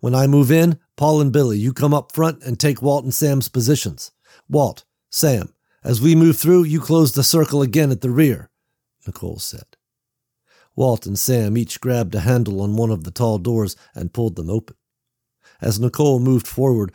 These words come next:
Paul and Billy ran and joined her at the front on either side. Jordan hurried Ruby through.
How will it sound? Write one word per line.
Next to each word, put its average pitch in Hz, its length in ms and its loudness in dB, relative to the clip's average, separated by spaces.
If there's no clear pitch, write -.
Paul 135 320 0
and 110 160 -2
Billy 120 260 0
ran 113 400 0
and 101 120 -2
joined 131 320 0
her 98 100 -4
at 95 140 -8
the 92 80 -12
front 117 320 -6
on 104 160 -6
either 110 260 0
side. - 520 -10
Jordan 110 420 2
hurried 107 380 2
Ruby 113 280 2
through. - 400 -14